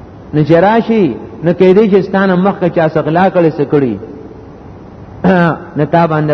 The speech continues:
به هغې به په خولې ونیو، خو به چې دا داسې چل کړی. دین اسلام، دومره چې کم دی، نو دغه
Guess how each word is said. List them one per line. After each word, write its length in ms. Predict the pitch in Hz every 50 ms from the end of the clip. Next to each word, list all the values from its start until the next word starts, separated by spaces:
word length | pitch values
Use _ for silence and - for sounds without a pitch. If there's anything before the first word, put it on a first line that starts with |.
| 143
به 120 | 147 147 143 - - - - - - - - - - - -
هغې 280 | 147 - 165 180 208
به 100 | 190 190
په 120 | 180 - 175
خولې 180 | 165 180 185
ونیو، 300 | 196 202 202 202 214 214
خو 140 | 202 160 190
به 100 | 165 175
چې 100 | 160 160 147 156
دا 100 | 151 151
داسې 220 | 147 147 - 139 123
چل 120 | 123 123 117 101
کړی. 200 | 117 113 107 101 92 - - - - - - - - - - - - - - - - - - - - - - - 113
دین 200 | 147 170 170 175
اسلام، 480 | 170 170 170 175 170 180 190 202 208 190 190 - - 180 180 165 165 165 147 143
دومره 420 | 190 202 202 202 196 185 175 139 101 - - - - - -
چې 60 | - 165 156
کم 180 | 165 156 160 170
دی، 100 | 185 190
نو 140 | 185 175 165
دغه 400 | 151 151 151 156 180 190 196